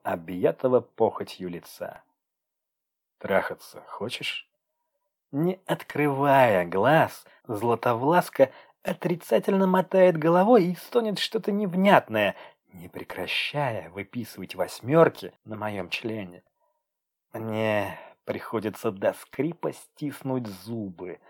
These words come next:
потому что соблазн расстегнуть молнию и засадить ей прямо в такси необычно велик.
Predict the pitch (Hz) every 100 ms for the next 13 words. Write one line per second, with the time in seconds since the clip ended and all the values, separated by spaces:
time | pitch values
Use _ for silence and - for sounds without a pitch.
0 | _ _ _ - 98 98 - 92 - -
1 | 87 85 92 131 131 95 90 90 92 -
2 | - 98 123 117 101 107 170 135 107 104
3 | - 113 98 107 - 98 139 - 117 107
4 | - 95 101 143 131 95 - 90 - -
5 | - 185 160 _ _ 151 151 117 127 -
6 | - - 90 87 82 92 87 - -